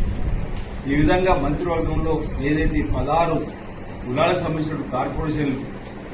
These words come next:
ఏర్పడేసే క్రమంలో సాగించిన అందరూ కూడా స్వయంగా కలిసి ప్రాంత ప్రజల పక్షాన ఓ బీసీ బిడ్డగా, బలహీన వర్గాలకు సంబంధించిన వాడిగా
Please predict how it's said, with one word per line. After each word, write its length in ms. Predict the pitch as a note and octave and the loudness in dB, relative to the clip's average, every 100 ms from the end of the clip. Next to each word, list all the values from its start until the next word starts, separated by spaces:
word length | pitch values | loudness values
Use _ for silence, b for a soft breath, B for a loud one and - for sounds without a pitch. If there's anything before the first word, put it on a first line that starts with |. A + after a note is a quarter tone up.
| C#3 | 0
ఏర్పడేసే 440 | D#3 D#3+ D#3+ D3+ D3 | 0 0 -2 -2 -2
క్రమంలో 240 | C#3 C#3+ C#3 | -2 -2 -4
సాగించిన 420 | C3+ C#3+ D3 C#3 B2+ | -4 -4 -4 -4 -2
అందరూ 180 | C#3+ D3 C#3 | -2 -2 -4
కూడా 100 | A#2+ | -6
స్వయంగా 380 | C3 D3+ F3+ E3 D3+ | 0 2 2 0 -2
కలిసి 260 | D3 D3 | -2 -4
ప్రాంత 200 | C#3 C3+ C3 | -4 -4 -4
ప్రజల 160 | C#3 B2 | -6 -4
పక్షాన 320 | A#2+ C3+ C3 - - - - - - | -6 -4 -2 -2 -4 -8 -6 -6 -6
ఓ 140 | C3 - | -4 -2
బీసీ 280 | D3 E3+ - D#3 | 0 0 0 2
బిడ్డగా, 340 | D3+ D#3+ D3+ - - - - - - - | 2 2 2 0 -4 -8 -10 -8 -8 -8
బలహీన 300 | C3+ C#3+ E3+ F3+ | -4 -2 2 2
వర్గాలకు 300 | E3 D#3+ D#3+ | 2 0 -2
సంబంధించిన 340 | C#3+ D3 D3 C#3 | -2 -2 -2 -2
వాడిగా 300 | C3 C3 A#2+ | -2 0 0